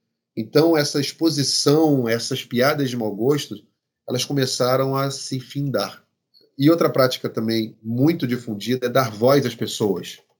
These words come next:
Dando voz às pessoas, você mostra engajamento. Na nossa empresa, na Globo, a gestão da diversidade gerou programas como Falas Negras, Falas da Terra,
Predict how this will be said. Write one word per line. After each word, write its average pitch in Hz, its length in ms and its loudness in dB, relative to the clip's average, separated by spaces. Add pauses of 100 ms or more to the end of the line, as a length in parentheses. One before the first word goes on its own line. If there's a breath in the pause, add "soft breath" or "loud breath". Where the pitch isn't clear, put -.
(140)
Dando 156 340 2
voz 117 160 4
às 113 100 -8
pessoas, 131 380 -2
você 131 220 -2
mostra 123 320 -2
engajamento. 117 720 -2 (640)
Na 120 120 6
nossa 185 240 0
empresa, 131 460 2
na 95 120 -2
Globo, 107 520 0
a - 80 -12
gestão 123 300 -6
da 147 80 0
diversidade 110 840 -4 (280)
gerou 123 320 2
programas 117 640 0
como 104 360 -4
Falas 117 340 -2
Negras, 113 520 -2 (300)
Falas 101 280 -4
da 110 120 -4
Terra, 104 480 -2